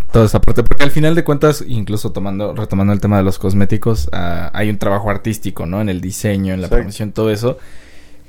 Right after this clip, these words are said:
Speaker 1: Pero es arte, este, te comunica cosas.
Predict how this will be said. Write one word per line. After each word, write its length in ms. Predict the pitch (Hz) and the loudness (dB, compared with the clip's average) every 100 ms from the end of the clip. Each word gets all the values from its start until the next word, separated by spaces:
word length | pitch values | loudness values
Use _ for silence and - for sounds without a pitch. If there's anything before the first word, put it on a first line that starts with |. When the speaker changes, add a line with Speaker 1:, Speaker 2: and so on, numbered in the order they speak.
| - - - - | -20 -20 -16 -10
Speaker 1:
Pero 360 | 101 98 92 | -8 -8 -12
es 240 | 107 117 131 | -12 -8 -6
arte, 760 | 147 - 175 180 185 - - | -6 -4 -6 -4 -8 -12 -14
este, 800 | - - 98 95 95 92 85 - - - - - 107 - | -14 -16 -12 -8 -8 -8 -10 -14 -20 -20 -20 -20 -20 -14
te 240 | - 98 92 | -12 -12 -12
comunica 480 | 107 104 104 135 131 | -14 -14 -8 -8 -2
cosas. 760 | 160 160 175 170 165 - - | -2 -2 -2 -4 -4 -8 -16